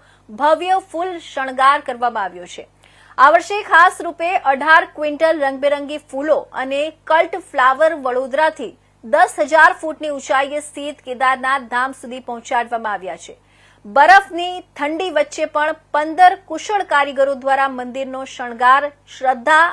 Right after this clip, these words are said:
અને સમર્પણથી પૂર્ણ કરવામાં આવી રહ્યો છે. આ દિવ્ય કાર્યનો હેતુ માત્ર સૌંદર્ય નથી, પરંતુ ભક્તિ, સમર્પણ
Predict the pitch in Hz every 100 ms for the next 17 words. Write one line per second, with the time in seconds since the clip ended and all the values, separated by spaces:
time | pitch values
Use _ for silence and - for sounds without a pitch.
0 | - 254 254 262 240 240 285 285 - 262
1 | - 262 262 254 233 233 226 202 190 180
2 | 170 165 - - _ _ _ - - 240
3 | 302 302 370 330 320 359 359 330 302 302
4 | 330 349 294 277 294 285 311 - 277 285
5 | 359 370 320 277 - _ _ _ - 330
6 | 415 392 370 381 262 294 294 349 359 339
7 | 294 269 294 294 311 311